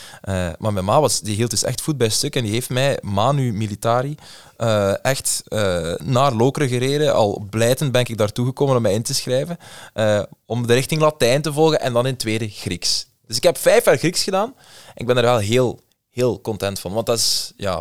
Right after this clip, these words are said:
dat was, dat was de boeiendste richting dat ik, dat ik kon volgen.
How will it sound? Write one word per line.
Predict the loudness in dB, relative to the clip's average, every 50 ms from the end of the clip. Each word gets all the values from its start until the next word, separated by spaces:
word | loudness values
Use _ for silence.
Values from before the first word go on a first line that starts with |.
| -8 -10
dat | -6 -2
was, | -2 -2 0 2
dat | 2 2
was | 2 2
de | 0 -2
boeiendste | 0 0 0 0 0 0
richting | -2 -2 -4 -4 -6 -6
dat | -6 -6
ik, | -8 -14 -20 -20 -20 _ _ _
dat | -16 -16
ik | -10 -8
kon | -8 -6
volgen. | -6 -6 -8 -10 -10 -14